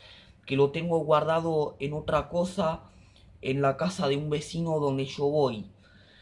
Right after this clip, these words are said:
Este, la verdad que esto tiene,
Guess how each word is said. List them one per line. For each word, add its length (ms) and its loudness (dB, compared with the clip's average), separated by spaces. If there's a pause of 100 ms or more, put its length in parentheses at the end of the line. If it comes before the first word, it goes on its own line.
(240)
Este, 880 -2 (680)
la 200 2
verdad 500 2
que 220 2
esto 720 0 (720)
tiene, 500 0